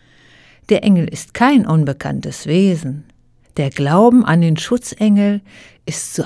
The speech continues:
alt wie die Menschheit selbst. Engel stehen uns Menschen als Helfer oder als Beschützer zur Seite und können segensreich im Leben wirken. Neben dem Schutzengel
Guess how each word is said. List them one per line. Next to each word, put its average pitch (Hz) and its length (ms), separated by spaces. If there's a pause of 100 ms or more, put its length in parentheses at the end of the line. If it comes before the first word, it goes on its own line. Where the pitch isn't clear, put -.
alt 226 420 (280)
wie 165 200
die 156 160
Menschheit 180 760
selbst. 127 680 (960)
Engel 208 320
stehen 147 560
uns - 280
Menschen 180 500
als 151 320
Helfer 196 640 (420)
oder 269 380
als 139 320
Beschützer 170 680
zur 208 240
Seite 139 600 (640)
und 160 220
können 147 380
segensreich 180 1120
im 233 180
Leben 165 520
wirken. 139 600 (880)
Neben 226 400
dem 139 240
Schutzengel 151 800